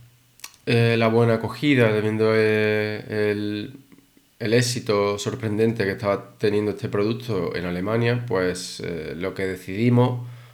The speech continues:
fue seguir ampliando, es decir, haciendo pedidos más grandes a Alemania, eh, hasta que llegara a un punto que pensábamos que ya hemos llegado a un punto de estabilización, pero siguen aumentando esos pedidos.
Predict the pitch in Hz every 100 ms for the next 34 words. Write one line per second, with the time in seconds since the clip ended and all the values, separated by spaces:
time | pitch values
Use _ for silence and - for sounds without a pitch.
0 | _ - - 110 107 113 110 101 95 90
1 | 90 - 92 107 110 107 92 107 107 104
2 | 101 98 95 85 92 95 107 95 101 90
3 | 101 98 98 95 101 104 101 101 107 131
4 | 135 143 - - - _ _ _ _ _
5 | - 120 107 104 101 98 98 95 95 95
6 | 90 90 90 - - 110 - 117 101 98
7 | 101 104 107 107 104 104 104 - 101 101
8 | 98 101 - 120 120 123 139 139 139 107
9 | - 95 - 120 127 113 117 104 104 101
10 | 104 104 101 101 104 104 - 101 98 -
11 | - 135 160 - - - _ _ _ _
12 | _ - 117 120 123 120 107 104 95 95
13 | 117 107 104 101 104 98 101 104 95 104
14 | - 120 95